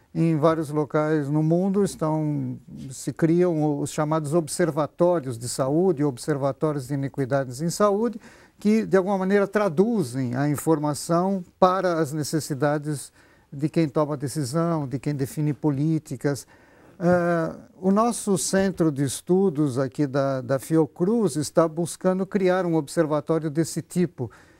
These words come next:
E você tem colaborado muito. Como é que você vê esse trabalho? Que dificuldades você tá encontrando em encontrar esses indicadores ou essas formas de intermediação entre,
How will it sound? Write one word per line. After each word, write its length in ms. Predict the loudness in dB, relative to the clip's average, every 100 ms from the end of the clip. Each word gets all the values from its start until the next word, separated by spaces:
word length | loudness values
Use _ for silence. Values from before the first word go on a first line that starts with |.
| _ 0
E 160 | 2
você 260 | 2 0 0
tem 140 | -2
colaborado 680 | 0 2 0 0 0 0 0
muito. 400 | -2 -2 -2 -6
Como 220 | -4 -2
é 80 | -2
que 100 | -2
você 300 | -2 2 2
vê 220 | 2 0
esse 180 | 0 -2
trabalho? 480 | 0 0 0 -4 -6
Que 160 | -8
dificuldades 680 | -6 -4 -4 -2 0 0 -2
você 240 | -4 -2 -2
tá 160 | 0
encontrando 680 | 0 0 -2 2 4 4 0
em 100 | -2
encontrar 560 | -2 0 0 2 2 0 -8 -20 _ -4
esses 420 | 0 0 0 0
indicadores 1040 | 2 2 4 2 2 2 4 4 2 0
ou 120 | 0 0
essas 320 | 0 -2 -2
formas 460 | 0 0 2 -2
de 60 | 0
intermediação 1080 | 2 2 2 0 0 0 0 -2 -2 0 0
entre, 420 | 0 -2 -2